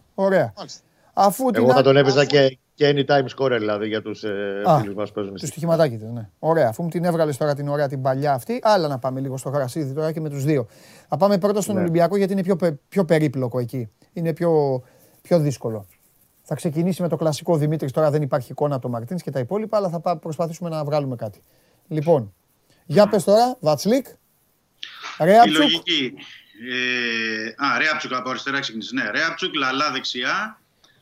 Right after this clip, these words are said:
Speaker 3: ε, Μανολάς, Παπασταθόπουλος ή Μπα.
Speaker 1: Οκ.
Speaker 3: Ε, τελευταία στιγμή θα κρυθεί αυτό.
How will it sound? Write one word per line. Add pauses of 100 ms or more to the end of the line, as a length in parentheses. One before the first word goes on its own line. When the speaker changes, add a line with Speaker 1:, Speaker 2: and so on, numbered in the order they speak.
(460)
Speaker 3:
ε,
Μανολάς,
Παπασταθόπουλος
ή
Μπα. (920)
Speaker 1:
Οκ.
Speaker 3:
Ε, (380)
τελευταία
στιγμή
θα
κρυθεί
αυτό.